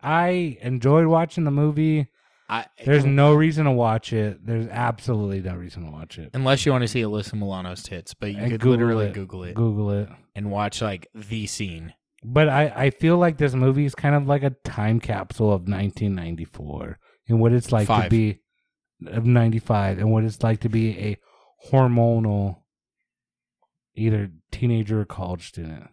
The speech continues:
Speaker 2: And you're right. That's the reason it was purchased as much as it was.
Speaker 1: And I, I, I think I learned about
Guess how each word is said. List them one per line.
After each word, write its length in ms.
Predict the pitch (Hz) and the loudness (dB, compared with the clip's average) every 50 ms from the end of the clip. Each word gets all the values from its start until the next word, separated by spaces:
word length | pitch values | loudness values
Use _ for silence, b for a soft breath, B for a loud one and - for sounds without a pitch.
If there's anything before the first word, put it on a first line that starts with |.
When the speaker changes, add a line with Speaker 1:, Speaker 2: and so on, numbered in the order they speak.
| _ - - - | _ -20 -8 -2
Speaker 2:
And 80 | 147 151 | 2 4
you're 100 | 156 151 | 4 4
right. 180 | 135 110 90 85 | 4 2 0 -2
That's 240 | - 113 123 - - | -4 -4 -2 -2 0
the 100 | 131 120 | 0 2
reason 260 | 117 117 110 107 110 | 2 2 2 0 0
it 60 | 107 101 | -2 -2
was 140 | 98 92 | -2 -2
purchased 480 | - - 107 104 92 - 98 90 - - | -2 -2 -2 -2 -2 -4 -8 -10 -10 -12
as 40 | 98 92 | -10 -8
much 260 | 92 92 87 - - | -8 -8 -8 -8 -10
as 60 | 90 | -12
it 80 | 82 82 | -12 -12
was. 280 | 82 80 76 - - _ _ _ _ _ _ _ _ _ _ _ _ _ _ _ _ _ _ _ _ _ _ | -12 -14 -14 -16 -20 _ _ _ _ _ _ _ _ _ _ _ _ _ _ _ _ _ _ _ _ _ _
Speaker 1:
And 140 | 135 143 156 | 0 2 2
I, 180 | 165 170 143 - - 127 | 2 0 -2 -6 -6 -6
I, 140 | 147 147 135 127 - - | -6 -6 -6 -10 -10 -4
I 120 | 123 139 | -4 -2
think 220 | 135 143 165 170 175 | 0 0 0 2 2
I 80 | 175 165 | 2 2
learned 560 | 147 135 156 190 240 254 214 143 104 90 82 | 2 2 2 2 2 0 0 -2 -4 -10 -12
about 520 | 82 85 104 104 113 110 107 107 107 95 | -12 -10 -6 -2 0 0 0 0 -2 -4